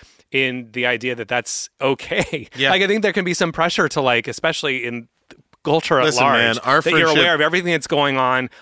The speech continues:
Speaker 1: all the time <laughs> on every Instagram account.
Speaker 2: Listen,
Speaker 1: you know,
Speaker 2: man,
Speaker 1: it's not
Speaker 2: our friendship
Speaker 1: possible.
Speaker 2: is safe,
Speaker 1: Yeah.
Speaker 2: okay?
Speaker 1: <laughs> Okay,
Speaker 2: But I am
Speaker 1: well.
Speaker 2: going to task you,
Speaker 1: <laughs>
Speaker 2: go home and listen to Nas's Illmatic album.
Speaker 1: Oh, well, I've, now I've heard the album.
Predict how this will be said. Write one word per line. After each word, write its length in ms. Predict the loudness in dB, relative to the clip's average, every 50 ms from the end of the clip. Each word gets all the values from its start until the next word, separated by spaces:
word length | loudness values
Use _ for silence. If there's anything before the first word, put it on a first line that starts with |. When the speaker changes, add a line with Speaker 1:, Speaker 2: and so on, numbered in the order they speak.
| -4 0
Speaker 1:
all 220 | 0 2 2 2
the 80 | 0 0
time 540 | 0 0 2 2 2 2 0 0 -2 -4 -2
<laughs> 40 | -2
on 120 | -2 -2 0
every 360 | -2 -4 -4 -4 -4 -4 -4 -6 -8 -16 -12 -4
Instagram 760 | -4 -2 -2 -2 -2 0 2 2 2 2 2 0 -2 -6 -8 _ _ -4
account. 360 | -2 0 2 2 2 2 2
Speaker 2:
Listen, 200 | 2 2 2 2
Speaker 1:
you 40 | 2
know, 40 | 4 4
Speaker 2:
man, 120 | 4 2 0
Speaker 1:
it's 60 | -2 -4
not 100 | -4 0
Speaker 2:
our 180 | 2 2 4
friendship 380 | 4 4 2 2 2 2 0 0
Speaker 1:
possible. 80 | -2 -2
Speaker 2:
is 80 | -4 -4
safe, 440 | -2 0 0 0 0 -4 -10 -16 -10 -6
Speaker 1:
Yeah. 120 | -6 -6
Speaker 2:
okay? 280 | -2 0 0 0 0 -2 -4
Speaker 1:
<laughs> 80 | -8
Okay, 120 | -8 -4 -2
Speaker 2:
But 100 | 0 2
I 100 | 4 4
am 180 | 4 4 2 2
Speaker 1:
well. 100 | 2 0
Speaker 2:
going 100 | 2 2
to 80 | 0 0
task 420 | 2 2 4 4 2 0 -2 -2
you, 220 | -2 0 0 0 -2 -6 -12 -12
Speaker 1:
<laughs> 120 | -16 -4
Speaker 2:
go 180 | 0 0 2 2
home 200 | 2 2 2 2
and 100 | 2 0
listen 200 | 0 0 -2 -2 -2
to 80 | -2
Nas's 640 | 0 0 0 2 2 0 0 -2 -4 -4 -6 -6 -10 -16 -20 _ _ _ -4
Illmatic 640 | 0 0 0 0 2 2 2 4 2 2 0 -2
album. 520 | -2 -2 -2 -4 -6 -8 -10 -10 -16 -20 _ _ _
Speaker 1:
Oh, 60 | 0
well, 80 | 0 2
I've, 220 | 2 2 0 0 0
now 220 | 0 2 2 2
I've 140 | 0 0 -2
heard 180 | -4 -6 -6 -6
the 120 | -8 -10
album. 460 | -10 -12 -14 -12 -8 -8 -8 -6 -8